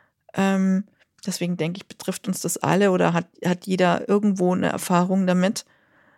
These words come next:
Ähm, und kann für sich einfach auch sagen, ja, so und so war das damals für mich.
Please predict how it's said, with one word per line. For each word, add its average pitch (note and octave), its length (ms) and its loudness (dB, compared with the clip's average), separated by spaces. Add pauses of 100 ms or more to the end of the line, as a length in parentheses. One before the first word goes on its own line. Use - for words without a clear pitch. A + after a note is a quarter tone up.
(340)
Ähm, F#3 640 2 (1300)
und F3 300 -4 (280)
kann F3+ 260 2
für - 160 -2
sich F#3+ 320 -2
einfach F#3 220 0
auch - 140 -6
sagen, F3 360 2
ja, F3+ 260 2
so E3+ 160 -4
und F3 160 0
so F3+ 360 0
war F3 180 4
das F#3 140 -4
damals F#3 360 -2
für G3 80 -2
mich. G3+ 320 0